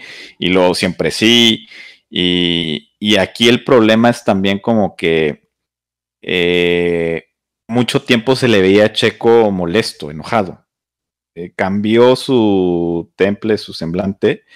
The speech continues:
hasta ya casi terminando la temporada. Yo no creo que lo hayan, lo hayan fichado porque ganó. O sea, yo siento que sí fue un poco antes de, de esa victoria.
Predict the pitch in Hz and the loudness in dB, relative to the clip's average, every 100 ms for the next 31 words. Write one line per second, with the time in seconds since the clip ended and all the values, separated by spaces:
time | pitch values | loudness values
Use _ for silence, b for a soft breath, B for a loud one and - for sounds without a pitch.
0 | b b - 80 - 85 85 87 101 104 | b b -6 -6 -4 -4 0 2 2 2
1 | - 87 - 98 - - 78 82 98 69 | -2 -4 -4 -8 -8 -10 -8 -6 -6 -6
2 | 73 - 104 76 B B B 113 156 220 | -10 -2 0 -2 B B B 2 4 4
3 | 214 147 131 196 - _ - 104 95 95 | 4 4 4 4 -2 _ -4 2 4 4
4 | 95 101 110 120 117 101 80 - 90 104 | 4 4 4 4 2 -2 -6 -8 -2 0
5 | 117 - 90 101 92 101 123 - _ _ | -2 -4 -10 -4 -2 0 -2 -6 _ _
6 | _ - 82 - 76 76 90 110 - _ | _ -14 -14 -14 -12 -8 -2 -2 -4 _
7 | _ _ _ _ _ _ _ - 78 92 | _ _ _ _ _ _ _ -10 -8 -4
8 | 110 113 - - - - 90 85 - 78 | -6 -8 -12 -16 -12 -10 -8 -8 -8 -10
9 | 73 - 78 67 - 69 71 65 - 92 | -10 -14 -16 -18 -16 -16 -16 -16 -4 -4
10 | - | -4